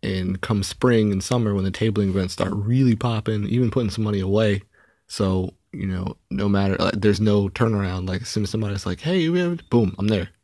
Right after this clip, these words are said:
Give me a six-foot table and, you know, black tablecloth, and we out here.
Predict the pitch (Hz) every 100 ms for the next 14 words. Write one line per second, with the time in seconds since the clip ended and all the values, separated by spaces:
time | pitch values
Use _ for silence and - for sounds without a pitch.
0 | _ - 107 107 104 113 107 117 113 120
1 | 117 - - - _ 113 104 98 95 -
2 | 98 92 87 110 113 131 110 110 120 113
3 | 113 107 117 113 110 104 95